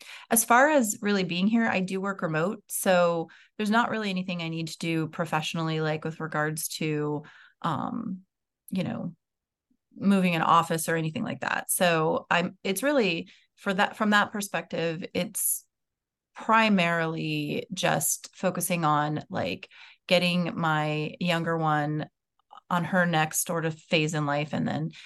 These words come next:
making sure that my parents can move on to their phase. And, and honestly, now that we're chatting about it, I'm not even completely tied to staying for the re-,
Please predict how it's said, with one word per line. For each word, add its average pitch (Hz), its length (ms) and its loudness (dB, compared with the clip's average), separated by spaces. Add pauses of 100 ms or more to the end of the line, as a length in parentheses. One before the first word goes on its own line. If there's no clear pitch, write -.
(220)
making 170 280 0
sure 156 240 -2
that 147 140 -4
my 156 120 -2
parents 151 420 -4
can 156 120 -8
move 151 160 -2
on 147 140 -4
to 165 80 -6
their - 160 -6
phase. - 320 -8
And, 208 260 4 (120)
and 214 220 0
honestly, 196 800 2
now 180 160 -2
that - 140 -4
we're 170 380 -4 (200)
chatting 220 360 2
about 156 280 0
it, 160 220 -4 (440)
I'm 220 120 4
not 269 160 6
even 330 200 0
completely 233 640 -2
tied 202 520 0
to 190 240 -4
staying 170 640 -2 (120)
for 180 160 -2
the 180 100 0
re-, 170 240 -2